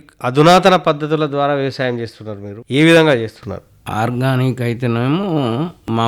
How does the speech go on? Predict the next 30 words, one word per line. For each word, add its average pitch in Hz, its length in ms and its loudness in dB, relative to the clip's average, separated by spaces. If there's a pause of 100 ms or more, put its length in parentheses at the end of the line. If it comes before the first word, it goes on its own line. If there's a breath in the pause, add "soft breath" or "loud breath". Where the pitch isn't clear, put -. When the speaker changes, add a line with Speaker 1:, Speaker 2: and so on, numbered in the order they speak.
Speaker 2:
ఊర్లో 135 260 0
అందరికీ 143 360 0 (220)
మొదలు 123 220 2
పెట్టినాం, 127 360 -2
కానీ 160 140 0 (120)
చాలా 127 300 0
మంది 139 220 2
ఇప్పటి 127 240 -4
వరకు 127 240 -2 (180)
చేతలేరు. 107 520 0 (220)
ఒక 120 120 -4 (100)
వరి 123 280 4
అయితే 139 200 0
పండిస్తాను 120 580 2
నేను, 107 180 -2 (260)
మా 113 80 2 (120)
ఇంటి 117 260 0
మందం 135 260 2 (160)
తింటాను. 117 420 0 (160)
పోతే 151 240 2 (560)
ఆర్గానిక్ 147 560 2
చేసేది 139 400 2
ఎట్లా 151 260 2
తెలుస్తుంది 135 520 2
అంటే, 123 200 2 (280)
వట్టి 127 320 2 (120)
వరి 151 260 4 (640)
బియ్యం 147 280 4
వండితే 147 440 4 (520)
తెల్లారి 147 320 6